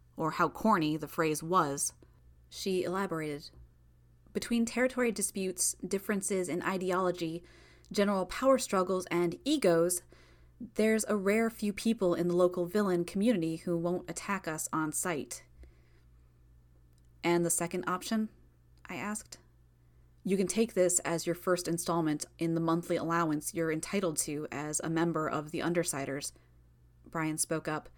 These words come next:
"As one of us." I shifted my gaze between the three of them, looking for the joke. Lisa still had a bit of a smile, but I was getting the impression that was her default expression.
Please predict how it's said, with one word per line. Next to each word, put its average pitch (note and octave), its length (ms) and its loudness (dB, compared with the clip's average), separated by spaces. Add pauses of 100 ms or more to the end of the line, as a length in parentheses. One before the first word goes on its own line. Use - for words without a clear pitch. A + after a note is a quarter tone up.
(960)
"As E3 160 2
one E3+ 160 4
of D3 80 2
us." - 400 0 (1600)
I F#3 80 0
shifted G3 340 -2
my F3 160 2
gaze E3+ 440 2
between E3+ 400 -2
the D3+ 80 -6
three F3+ 200 2
of F3 100 0
them, D3+ 320 -6 (260)
looking E3+ 420 0
for - 160 -4
the D#3+ 80 0
joke. - 460 0 (880)
Lisa F#3+ 480 2
still G3 260 -2
had F#3+ 240 -2
a E3+ 120 -2
bit F#3+ 180 -2
of F3 140 -2
a F3 60 0
smile, E3 520 2 (160)
but - 140 -4
I E3+ 180 0
was F3 160 2
getting F3 300 0
the D#3+ 140 -2
impression E3 560 -4
that D#3 200 -4
was E3 180 -2
her D#3+ 220 -4
default E3+ 640 -4
expression. D#3 640 -4